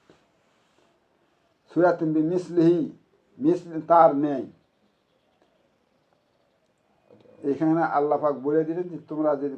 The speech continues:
পারো, তাহলে কোনো আমার সঙ্গে শরিক করতেছ না, তার ক্ষমতা থাকলে আমার কালামের মতো কিছু কালাম তোমরা তৈরি করে আনো, কিন্তু পারবে না। কিয়ামত পর্যন্ত চেষ্টা করলেও পারবে না।" এই জন্য মক্কার কাফিররা বলেছিল,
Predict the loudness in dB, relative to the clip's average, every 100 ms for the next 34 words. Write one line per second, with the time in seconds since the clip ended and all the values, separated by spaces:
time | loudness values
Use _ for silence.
0 | -2 2 2 0 -4 -4 -8 -10 _ _
1 | -10 -10 -12 -16 _ _ _ _ _ _
2 | _ _ _ _ 2 4 4 0 -4 -4
3 | 2 2 2 -2 -4 -6 -10 -4 -2 -2
4 | -2 -2 0 0 0 -2 -2 -4 -6 -4
5 | 0 2 2 2 4 4 4 -2 -6 -8
6 | -10 -10 -6 -2 -2 -2 -8 -10 -10 -8
7 | -8 -8 -14 -18 -20 _ -20 -6 -6 -6
8 | -10 -20 _ _ _ _ _ _ _ 0
9 | 0 -2 -8 -12 -12 -8 -6 -4 -6 -4
10 | -4 -6 -6 -6 -6 -14 -20 _ _ _
11 | _ _ _ _ _ _ _ -4 0 0
12 | 2 0 2 2 2 0 -2 2 2 4
13 | 4 2 2 0 0 0